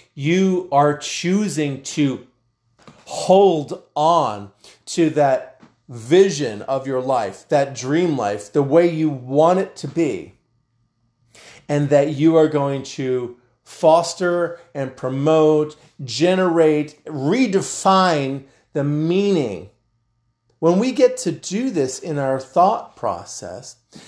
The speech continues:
anything and everything that comes our way, we discover something completely new.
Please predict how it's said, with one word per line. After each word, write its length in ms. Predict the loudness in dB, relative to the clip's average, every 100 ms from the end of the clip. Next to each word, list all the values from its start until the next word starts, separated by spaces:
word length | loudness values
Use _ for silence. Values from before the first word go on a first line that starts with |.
| -20 _ _
anything 560 | 0 2 2 2 2 2
and 120 | 0
everything 640 | 0 0 -2 -4 -4 -4
that 240 | -4 -6 -8
comes 420 | -6 -4 -2 0
our 260 | 2 2
way, 360 | 2 0 0 -2
we 260 | -4 -6 -8
discover 640 | -8 -8 -6 -6 -2 -2
something 540 | -2 -2 -2 -4 -6 -6
completely 720 | -8 -8 -4 -4 -4 -6 -4
new. 560 | -4 -2 -4 -6 -12